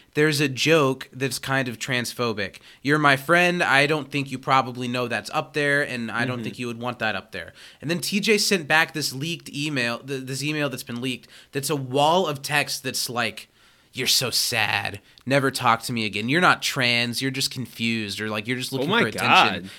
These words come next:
Speaker 1: And called the person her, like, dead name over and over and
Speaker 2: Mm-hmm.
Speaker 1: over again. And I don't know, like, he's,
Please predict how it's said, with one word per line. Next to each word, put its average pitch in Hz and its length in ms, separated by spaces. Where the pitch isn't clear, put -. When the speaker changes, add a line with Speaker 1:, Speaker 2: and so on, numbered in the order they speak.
Speaker 1:
And 135 160
called 143 280
the 127 60
person 147 600
her, 127 420
like, 117 280
dead 104 240
name 127 320
over 123 340
and 113 140
over 120 260
and 110 140
Speaker 2:
Mm-hmm. 107 80
Speaker 1:
over 117 200
again. 135 440
And 127 520
I 120 120
don't 113 120
know, 104 180
like, 107 200
he's, 170 220